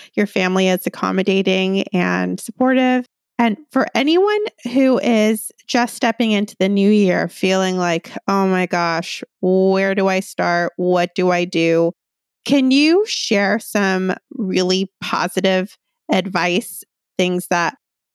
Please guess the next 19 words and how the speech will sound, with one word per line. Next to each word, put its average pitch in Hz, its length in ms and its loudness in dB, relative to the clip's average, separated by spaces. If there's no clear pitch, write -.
I 214 80 2
know 202 160 2
that 196 220 -2
consuming 208 1080 2
media 180 600 2
really 185 260 2
helped 185 320 -4
you, 175 140 2
but 180 280 -2
what 202 340 0
are 359 140 0
the 262 240 0
really 196 440 -2
practical 196 600 -2
things 180 360 -4
that 180 140 -4
they 180 140 0
can 196 160 -2
ap-, 185 100 -2